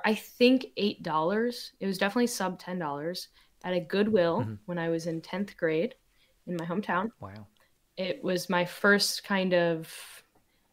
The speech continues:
Speaker 1: you know, fully manual film camera.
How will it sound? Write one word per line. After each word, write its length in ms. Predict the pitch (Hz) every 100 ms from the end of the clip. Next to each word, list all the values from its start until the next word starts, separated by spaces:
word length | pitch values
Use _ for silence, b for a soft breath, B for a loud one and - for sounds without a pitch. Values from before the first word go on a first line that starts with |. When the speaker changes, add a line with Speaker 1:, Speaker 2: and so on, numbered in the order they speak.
| _
Speaker 1:
you 80 | 202
know, 300 | 190 165 -
fully 340 | - 214 196 190
manual 840 | 180 165 170 165 160 151 147 165 _ _ _ _ _ _ -
film 180 | 175 165
camera. 360 | - 170 254